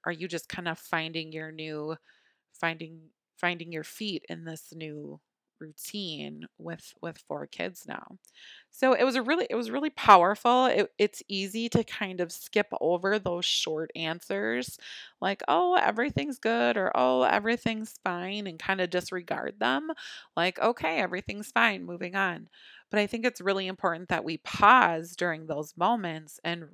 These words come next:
really pick out and tease out what is going right, what has changed to make everything go fine, and,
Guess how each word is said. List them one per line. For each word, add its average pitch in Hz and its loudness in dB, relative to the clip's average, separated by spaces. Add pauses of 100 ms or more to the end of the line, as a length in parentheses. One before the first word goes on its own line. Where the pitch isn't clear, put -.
really 202 -2
pick - -4 (640)
out 185 2 (120)
and 170 -8
tease 190 -8
out 175 0 (560)
what 156 2
is 165 -4
going 160 -6
right, 147 -2 (480)
what 165 2
has 185 -8
changed 175 -8
to 170 -8
make 180 -6
everything 175 -6
go 147 -10
fine, 156 -8 (540)
and, 160 -4